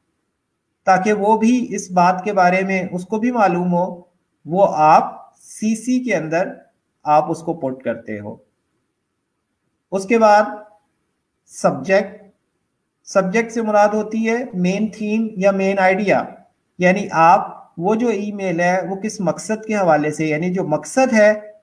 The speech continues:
वो आप subject में लिखते हो। जैसे कि ये email जो है ये कांग्रेचु-, congratulations यानी कि किसी एक चीज़ की मुबारकबाद के हवाले से भेजी जा रही है,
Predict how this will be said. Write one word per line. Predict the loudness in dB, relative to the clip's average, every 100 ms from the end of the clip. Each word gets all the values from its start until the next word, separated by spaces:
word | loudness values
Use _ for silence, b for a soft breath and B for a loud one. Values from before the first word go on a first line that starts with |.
| 2
वो | 4
आप | 4 4
subject | -4 -2 -4 -4 -6
में | -6
लिखते | -6 -8 -12
हो। | -12 -16 _ _ _ _ _
जैसे | 0 0 0
कि | -2 -2
ये | 2 2
email | 4 2 2 2 0
जो | 0 2
है | 4 4 0 -18 _ _ _ -8
ये | 0 2 2 0 -10 -20 _ _ 0
कांग्रेचु-, | 2 2 0 0 -2 -6 -4
congratulations | 0 2 2 0 0 0 -2 -2 -4 -2
यानी | 0 0
कि | 0 0 -2
किसी | -4 -8 -4 -2
एक | -2 -4
चीज़ | -6 -6 -4
की | -6
मुबारकबाद | -2 2 2 2 4 4 4
के | 0
हवाले | 4 4 2 -2
से | 0 0 -2
भेजी | -4 -4 -2
जा | 2 2
रही | 2 0
है, | -2 -6